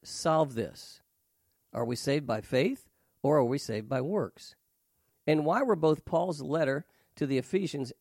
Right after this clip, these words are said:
and James' letter to the church considered canon, or inspired by God, and to actually be the Word of God and not man? How do we solve the differences between James and James two twenty saying,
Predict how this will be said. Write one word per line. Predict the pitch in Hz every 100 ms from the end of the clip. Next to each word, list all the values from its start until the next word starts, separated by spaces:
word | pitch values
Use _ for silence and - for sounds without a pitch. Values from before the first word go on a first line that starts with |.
| -
and | 190 240
James' | 190 139 113 110
letter | - 123 120 123
to | - 120
the | 110
church | - 180 139 - _ _
considered | - 170 - 123 131 135
canon, | - 185 165 101 - -
or | 139
inspired | 139 131 - 165 180 165
by | 131 113
God, | 110 98 104 127 _ _ _
and | 151 160 165 -
to | - -
actually | 180 185 180 160
be | 139 220 165 165 -
the | 131
Word | 147 196
of | 143
God | 123 98 113 - -
and | 147 147 113
not | 107 -
man? | 156 160 117 87 92 _ _ _ -
How | 156 160
do | 170
we | 175
solve | - 190 208
the | 156
differences | 123 135 131 - 113
between | - 117 147 127 104 _ _ _ _
James | - 143 139 127 113
and | 117
James | 110 131 123 113
two | - 123
twenty | - 135 120 110
saying, | - 147 120